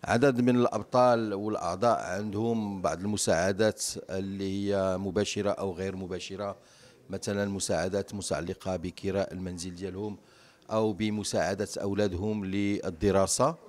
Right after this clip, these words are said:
ولكن أيضًا هناك مساعدات مباشرة مثلًا متعلقة بالتكوين، حيث أنه، آه، الأعضاء تندخلوهم باش يديروا، آه، واحد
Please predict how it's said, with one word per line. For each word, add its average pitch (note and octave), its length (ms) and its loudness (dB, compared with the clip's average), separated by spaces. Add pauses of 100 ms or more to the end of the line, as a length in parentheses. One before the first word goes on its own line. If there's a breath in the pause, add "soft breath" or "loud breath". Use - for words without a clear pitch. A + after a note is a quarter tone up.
(680 loud breath)
ولكن A#2 480 -2
أيضًا A#2 420 -2
هناك A2 680 -4
مساعدات G2 840 -4
مباشرة G#2 880 0 (460 loud breath)
مثلًا G2+ 360 -2
متعلقة F#2 640 -4
بالتكوين، G#2+ 680 -6
حيث G2 360 -8
أنه، F#2+ 760 -4
آه، F2+ 260 -4
الأعضاء F2 460 -6
تندخلوهم F#2+ 1120 -2 (640 loud breath)
باش G#2 240 -2
يديروا، G#2 640 -2
آه، F#2+ 60 0
واحد F2+ 200 -4